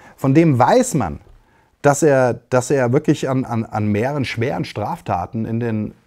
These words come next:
achtziger Jahren auf jeden Fall, vielleicht auch schon in den siebzigern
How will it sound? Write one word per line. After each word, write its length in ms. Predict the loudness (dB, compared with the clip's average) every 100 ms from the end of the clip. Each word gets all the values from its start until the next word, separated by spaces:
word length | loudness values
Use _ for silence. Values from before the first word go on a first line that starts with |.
| _ _ _ _
achtziger 500 | -2 -2 0 -4 -2
Jahren 200 | -4 -4
auf 160 | -8 -10
jeden 160 | -10 -8
Fall, 180 | -10
vielleicht 200 | -8 -8
auch 60 | -8
schon 140 | -6
in 60 | -6
den 60 | -6
siebzigern 460 | -8 -6 -6 -6